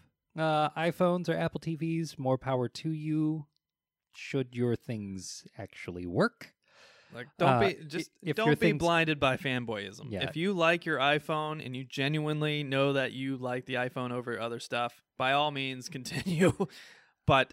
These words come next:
Speaker 2: just know that there are options out there <laughs> that are so much better, including old iPhones. <laughs> It's like
Speaker 1: If for some reason something goes wrong with your current Apple products, God help you.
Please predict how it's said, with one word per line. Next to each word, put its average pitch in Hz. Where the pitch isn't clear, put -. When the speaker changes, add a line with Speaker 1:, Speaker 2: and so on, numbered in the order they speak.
Speaker 2:
just 165
know 123
that 120
there 208
are 131
options 107
out 113
there 107
<laughs> -
that -
are 156
so -
much -
better, 131
including 165
old 151
iPhones. 127
<laughs> -
It's -
like -
Speaker 1:
If 151
for -
some 151
reason 135
something 104
goes 87
wrong 165
with 190
your 190
current 185
Apple 180
products, 160
God 90
help -
you. 85